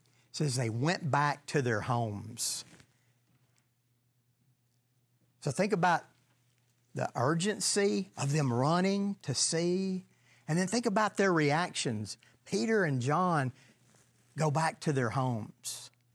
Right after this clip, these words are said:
go, go back to where they had been, ha-, had been staying. Okay, verse eleven. Now contrast, and this is what Corey, uh, preached on this morning, but, but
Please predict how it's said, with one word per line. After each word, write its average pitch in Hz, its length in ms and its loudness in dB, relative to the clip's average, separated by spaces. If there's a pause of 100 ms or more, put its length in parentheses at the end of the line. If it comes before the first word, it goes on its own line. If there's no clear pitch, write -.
(520)
go, 147 140 2
go 131 220 0
back 143 320 0
to 156 100 0
where 143 260 2
they 135 180 2
had 123 260 -2
been, 113 200 0 (300)
ha-, - 180 -2
had 123 240 -2
been 113 200 0
staying. 120 560 -2 (460)
Okay, 135 220 2
verse 143 340 2
eleven. 135 380 2
Now 143 140 2
contrast, 160 560 0
and 127 80 -2
this 151 160 0
is 143 140 -2
what 147 200 0
Corey, 135 420 2 (360)
uh, 117 360 2 (220)
preached 156 340 2
on 143 200 4
this 127 220 2
morning, 127 460 0 (260)
but, 143 260 -2
but 131 200 -2